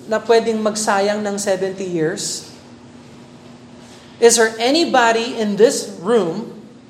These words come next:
who has seventy years to spare?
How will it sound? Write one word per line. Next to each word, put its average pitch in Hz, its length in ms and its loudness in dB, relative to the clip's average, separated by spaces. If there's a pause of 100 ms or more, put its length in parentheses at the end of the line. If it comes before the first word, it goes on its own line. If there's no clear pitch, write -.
(880)
who 254 180 4
has 220 240 4
seventy 277 560 2
years 202 720 -2
to 196 80 -4
spare? 165 640 -2